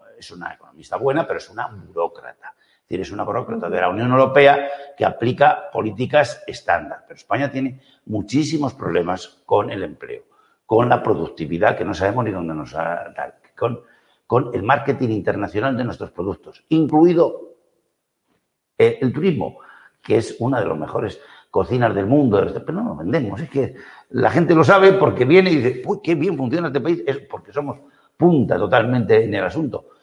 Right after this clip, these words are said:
Pero tenemos un gran problema, que nos emigran los grandes universitarios que saben de investigación, que saben de economía, que saben de ingeniería, que saben de informática,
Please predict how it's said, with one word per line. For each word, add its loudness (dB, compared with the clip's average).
Pero -10
tenemos -20
un -20
gran -20
problema, -20
que -10
nos -16
emigran -10
los -4
grandes -2
universitarios 0
que -4
saben 0
de 2
investigación, 2
que -4
saben 2
de 2
economía, 0
que 0
saben 2
de 6
ingeniería, 0
que 2
saben 2
de 0
informática, -4